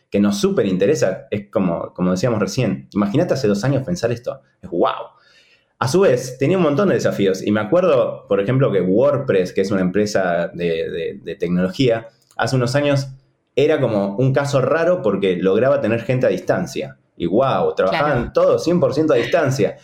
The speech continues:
Speaker 1: Y contaba cómo lo hacía. Buffer hacía algo parecido. Creo que lo contamos acá en el podcast, de hecho.
Speaker 2: Sí.
Speaker 1: ¿Y cuáles eran los desafíos? Bueno, los mismos que tienen hoy las empresas, pero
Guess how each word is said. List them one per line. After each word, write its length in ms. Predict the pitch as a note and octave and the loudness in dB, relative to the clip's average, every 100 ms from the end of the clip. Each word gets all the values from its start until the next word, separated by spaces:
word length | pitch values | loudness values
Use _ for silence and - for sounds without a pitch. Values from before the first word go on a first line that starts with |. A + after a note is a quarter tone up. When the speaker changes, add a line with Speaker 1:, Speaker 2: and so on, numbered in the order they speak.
| _ | _
Speaker 1:
Y 100 | A2+ | -4
contaba 440 | G2+ A2+ D3 E3+ C#3 | 0 0 2 0 2
cómo 160 | C#3 | 2
lo 60 | A#2+ | 2
hacía. 220 | A2+ B2+ | 2 0
Buffer 420 | G#2 C#3 C#3+ A2+ G2+ | 2 0 0 0 0
hacía 200 | G2+ B2 | 2 2
algo 140 | A2+ | 2
parecido. 540 | G2 F#2 - A#2 G2 | 2 0 0 0 0
Creo 180 | - D#3+ | 0 0
que 80 | G#2+ | 2
lo 80 | F#2 | 0
contamos 400 | F2+ G#2 G2+ G2 | 0 0 -2 -2
acá 80 | F#2 | -6
en 40 | |
el 80 | F2+ | -2
podcast, 360 | - - F2 F2+ | -2 -2 -4 -6
de 80 | |
hecho. 220 | - - - _ - - _ _ | -8 -10 -20 _ -20 -20 _ _
Speaker 2:
Sí. 360 | - F3+ F3 - | -10 -8 -8 -6
Speaker 1:
¿Y 460 | - A#2 A#2+ A#2+ _ | -2 0 0 -4 _
cuáles 260 | - F#3+ F#3 | 0 2 2
eran 140 | B2+ | 0
los 80 | A#2 | 0
desafíos? 560 | G2+ G2 - E2+ - - | -2 -2 -2 -2 -2 -2
Bueno, 200 | B2+ G#2+ | 0 0
los 120 | F#2+ | 0
mismos 280 | C#3 E3 C3+ | 2 2 0
que 100 | A2 | -2
tienen 340 | F#2+ A#2 A2+ A2 | -2 0 0 0
hoy 140 | A2 | 0
las 140 | G2+ | 0
empresas, 640 | G#2 G2 G2 G2 A#2 - - | 2 2 0 0 -2 -4 -2
pero 640 | C3+ C#3 B2+ C#3+ - - | 0 2 2 0 -4 -12